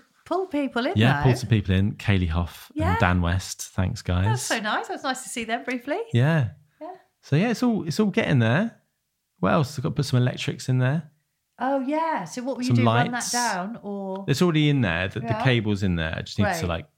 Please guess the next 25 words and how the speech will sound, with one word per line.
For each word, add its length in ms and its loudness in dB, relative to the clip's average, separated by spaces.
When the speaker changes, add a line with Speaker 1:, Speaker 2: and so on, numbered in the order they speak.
Speaker 2:
connect 340 -6
it 100 -12
up. 280 -16
The 80 -2
electrician's 480 -6
doing 180 -6
Speaker 1:
It 60 -8
Speaker 2:
that. 200 -6
Speaker 1:
really 220 -2
does 240 -2
look 140 -4
lovely 300 -4
though, 100 -6
and 100 -6
it's 120 -10
set 340 -6
nicely 440 -6
with 140 -10
the 60 -20
trees 480 -8
around 520 -8
it. 220 -10
It 100 -20
just, 240 -14
it's 140 -16